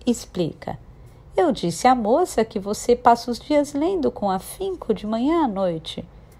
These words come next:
o que, aliás, é a pura verdade." "Obrigado." "Kafka Tamura? É o meu nome?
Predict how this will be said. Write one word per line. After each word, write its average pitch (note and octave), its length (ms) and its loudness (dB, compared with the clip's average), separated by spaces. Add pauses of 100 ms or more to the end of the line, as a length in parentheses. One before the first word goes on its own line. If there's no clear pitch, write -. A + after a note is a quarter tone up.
(460)
o G#4+ 80 6
que, - 140 -2
aliás, F4 640 2 (500)
é C#4+ 100 8
a D4 100 6
pura G4 320 6
verdade." F#3 760 2 (2250)
"Obrigado." A3 960 4 (1700)
"Kafka D4+ 760 4
Tamura? F3+ 1160 0 (1300)
É - 100 8
o F#4+ 80 8
meu G#3 260 4
nome? F3 680 4